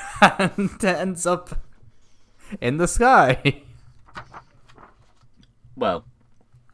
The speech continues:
Speaker 2: I think it's time we move on to the extracurricular notes and the actual goat story. Uh, because there's a, a lovely little bonus feature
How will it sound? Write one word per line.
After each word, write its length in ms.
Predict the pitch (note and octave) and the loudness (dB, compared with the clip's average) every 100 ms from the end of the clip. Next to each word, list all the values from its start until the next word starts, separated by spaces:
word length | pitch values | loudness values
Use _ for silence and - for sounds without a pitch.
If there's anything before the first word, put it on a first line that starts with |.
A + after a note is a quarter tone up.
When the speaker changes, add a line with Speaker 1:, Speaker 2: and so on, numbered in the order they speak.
| - - - | -20 -20 -6
Speaker 2:
I 160 | C#3 D#3+ | -2 -2
think 260 | E3 C#3 A#2+ | -4 -8 -10
it's 160 | - | -12
time 360 | - G2+ F#2+ G2+ | -6 -4 -4 -6
we 80 | G#2 | -6
move 220 | A2+ B2+ | -6 -4
on 120 | A#2 G2 | -4 -4
to 80 | |
the 100 | G#2+ | -6
extracurricular 800 | A#2 - - F#2 G#2 G2 - F2+ | -6 -6 -12 -8 -6 -6 -8 -8
notes 320 | F#2 F#2 - - | -6 -8 -8 -2
and 320 | G2+ G2 F#2 | -2 -2 -6
the 180 | A#2 A#2 | -8 -2
actual 680 | A2 A2 - - G#2 F2+ E2 | 0 0 -2 -14 -10 -10 -10
goat 300 | E2+ E2 - | -10 -12 -12
story. 480 | - - A1+ - F#2+ - - - - _ _ - - | -14 -14 -14 -16 -16 -18 -20 -20 -20 _ _ -20 -16
Uh, 300 | F#2+ F#2 F2+ - _ _ _ _ _ - _ _ - _ _ _ - _ - - A2+ | -12 -10 -10 -10 _ _ _ _ _ -20 _ _ -20 _ _ _ -20 _ -20 -20 -12
because 680 | G#2 - G2 F#2+ F#2+ - - - - - - _ - - - _ | -12 -6 -4 -4 -6 -8 -16 -20 -20 -20 -20 _ -20 -20 -20 _
there's 420 | A#2+ F3+ G3+ F#3 | -6 -4 -4 -4
a, 200 | B2+ A2 A2 | -6 -6 -6
a 80 | |
lovely 440 | A#2+ F3 A#3+ F#3 D3 | -6 -4 -6 -6 -6
little 200 | B2 A2+ | -6 -4
bonus 360 | C3+ D3+ - | -4 -6 -8
feature 500 | - G2 - F#2+ F2+ | -10 -10 -8 -8 -8